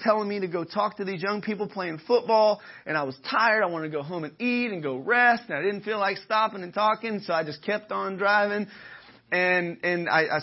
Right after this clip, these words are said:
saw a street, I passed a street called Worth Street. And I just couldn't just keep going. As, as the thought came to my mind, "Is God worth my obedience?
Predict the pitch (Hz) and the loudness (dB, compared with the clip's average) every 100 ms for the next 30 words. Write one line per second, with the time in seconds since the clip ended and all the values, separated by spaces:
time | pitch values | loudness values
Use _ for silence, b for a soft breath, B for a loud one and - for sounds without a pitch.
0 | - 185 196 190 - 185 185 - 143 - | 0 2 4 2 -2 -2 -2 0 -4 0
1 | 180 180 180 - 175 170 160 147 135 160 | -2 -2 -6 -4 -6 -4 -6 -4 -4 -6
2 | 147 - - - 120 104 - - _ b | -6 -14 -16 -10 -10 -10 -18 -20 _ b
3 | b b b b b b b - 156 190 | b b b b b b b 0 2 2
4 | 202 - 220 240 220 156 185 - - 208 | 0 0 2 2 -2 -6 -6 -6 -4 -2
5 | 175 185 180 175 160 - 185 165 185 175 | 0 0 0 -2 -6 0 0 2 2 2
6 | 175 208 202 - 196 175 170 170 170 170 | 2 2 2 0 -6 -6 -8 -8 -6 -6
7 | 143 135 b b b b b 147 135 170 | -6 -8 b b b b b -10 -8 -8
8 | 175 160 190 175 - _ _ 143 143 151 | -8 -10 -10 -10 -14 _ _ -16 -12 -12
9 | 131 170 147 95 | -14 -14 -18 -20